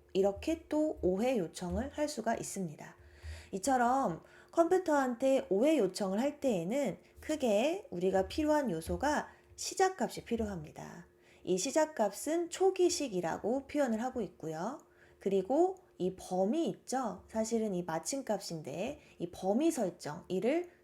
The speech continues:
조건식이라고 부르고 있습니다. 자, 마지막으로 증가하거나 감소를 통해서 이 반복의 횟수를 제어할 수 있기 때문에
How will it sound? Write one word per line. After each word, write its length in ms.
조건식이라고 1300
부르고 320
있습니다. 600
자, 140
마지막으로 920
증가하거나 1160
감소를 640
통해서 720
이 180
반복의 520
횟수를 420
제어할 400
수 140
있기 240
때문에 520